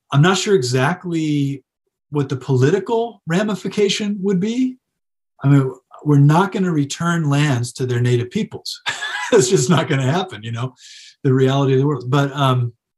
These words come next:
uh, in my, in my case, right, so I mentioned this earlier, that the United States, I would claim, it's pretty obvious, is grounded, founded with genocide in the background, right? Native tribes were destroyed.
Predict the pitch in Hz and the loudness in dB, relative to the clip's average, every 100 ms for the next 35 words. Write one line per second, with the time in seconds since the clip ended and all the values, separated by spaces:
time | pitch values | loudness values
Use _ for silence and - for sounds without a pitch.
0 | _ _ - - _ _ _ _ _ _ | _ _ -20 -20 _ _ _ _ _ _
1 | _ - 123 120 120 117 - - 156 170 | _ 0 2 2 0 -2 -8 0 4 4
2 | 247 208 165 175 196 - - - - 139 | 2 0 -2 -2 -2 -6 -14 -16 -14 -6
3 | 127 139 131 143 139 131 113 127 147 135 | -4 0 0 2 0 -2 -2 -2 0 -2
4 | 98 - 104 - 123 123 131 127 - 123 | -4 -8 -14 -6 0 2 2 0 -4 -4
5 | 120 - 127 147 196 160 139 131 113 117 | -4 -4 0 4 2 2 -6 -8 -6 -4
6 | 127 - - 127 - 175 127 131 175 117 | -6 -8 -18 -14 -4 0 2 0 0 -4
7 | 110 - 117 - - 131 117 131 156 131 | -6 -10 -10 -12 -14 -8 -2 0 0 -2
8 | 120 - 156 202 123 135 - _ - 127 | -2 -2 0 0 -4 -10 -18 _ -2 -2
9 | 123 135 143 185 - 123 117 117 123 135 | -2 -2 0 0 0 -2 -4 -4 -2 -2
10 | 127 110 - _ - 110 113 120 127 123 | -4 -12 -16 _ -16 -12 -4 0 0 -2
11 | 110 107 104 107 107 - 123 107 - | -8 -8 -8 -10 -10 -8 -6 -6 -10